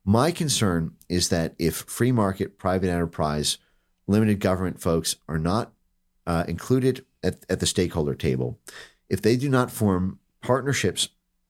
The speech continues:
at the state and federal, uh, government level, if they do not,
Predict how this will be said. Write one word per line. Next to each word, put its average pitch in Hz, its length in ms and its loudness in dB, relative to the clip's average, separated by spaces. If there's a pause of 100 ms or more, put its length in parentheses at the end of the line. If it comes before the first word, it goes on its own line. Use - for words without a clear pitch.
(600)
at 92 120 -2
the 92 60 0
state 107 200 2
and 107 100 -2
federal, 101 540 2
uh, 98 80 2
government 101 380 0
level, 92 260 2
if 82 140 -4
they 101 100 2
do 104 100 0
not, 101 320 0